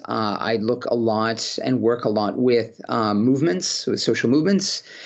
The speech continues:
And currently, um, my work focuses on questions surrounding the rise or the resurgence of the radical far right,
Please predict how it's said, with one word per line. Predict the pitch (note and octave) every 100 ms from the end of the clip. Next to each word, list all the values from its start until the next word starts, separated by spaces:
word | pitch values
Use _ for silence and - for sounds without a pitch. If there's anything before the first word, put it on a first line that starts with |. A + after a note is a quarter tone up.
| - -
And | C3 C3 C3+ B2+ C3
currently, | - F#3+ G#3 C#3 B2+ B2+ A#2+
um, | - A#2+ A#2 G#2
my | A#2+ B2
work | A#2 A#2+ -
focuses | B2+ A#2 C3 - A#2 G#2+ G#2+ - -
on | B2 A#2+ A2+ A2+ A#2 - - _
questions | - A#2+ - B2+ A#2+
surrounding | - C3 A2+ A#2 A#2 A#2 A#2+
the | A2+
rise | A2 A2 A2 A2 A2 -
or |
the | A2
resurgence | G#2+ G#2 - A#2+ A2+ A#2 A2+ A2+ -
of | A2 A2+ G#2
the | A2+
radical | G#2 G2+ A2 - A2+ A2 A2
far | A2 B2 G#2+ G#2+
right, | A#2+ E3 D#3+ -